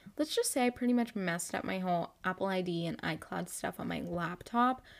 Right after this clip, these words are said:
so we decided not to do that. Okay, but anyway, boobs. So when I first learned about, like, boobs and what they were,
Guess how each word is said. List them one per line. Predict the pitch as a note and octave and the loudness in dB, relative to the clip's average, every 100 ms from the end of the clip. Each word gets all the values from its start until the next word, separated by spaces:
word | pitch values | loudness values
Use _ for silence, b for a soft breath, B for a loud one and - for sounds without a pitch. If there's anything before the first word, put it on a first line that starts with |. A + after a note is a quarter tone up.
| B - | B -6
so | - | 0
we | C4 | 0
decided | C4+ D4 D4 C#4 | 0 0 2 2
not | G3 E3 D3+ D#3+ - | 0 0 0 -2 -6
to | - | -8
do | D#3+ D#3 | -2 0
that. | - - - B B B _ | 0 -4 -8 B B B _
Okay, | B3+ G3 D#3+ - | -2 -2 -2 -6
but | - | -2
anyway, | A3 A3 F#3 D3+ D3 D#3+ E3+ _ - - F3 | 0 2 2 2 0 -2 -6 _ -20 -18 -2
boobs. | E3+ D#3 - - B B B | 2 2 2 -6 B B B
So | - D4 C#4+ D4 - B B B B B _ - | -2 4 4 4 -4 B B B B B _ -2
when | D4 | 0
I | E4 G#4+ G#4+ B4+ - | 2 0 0 -2 -6
first | - B3+ A#3+ - - | -4 -2 -2 -6 -8
learned | F#3+ F#3+ F3+ F#3 F3+ - | -4 0 2 0 -2 -6
about, | F3 F3+ - | -2 -2 0
like, | F#3 E3+ E3+ | 0 -2 0
boobs | E3+ E3 E3 F3 - - | 2 2 2 -2 -8 -8
and | G3 F3+ | -4 -2
what | E3 - | -2 0
they | G3+ | 2
were, | F#3+ E3 D#3 D#3+ E3+ | 4 2 0 0 0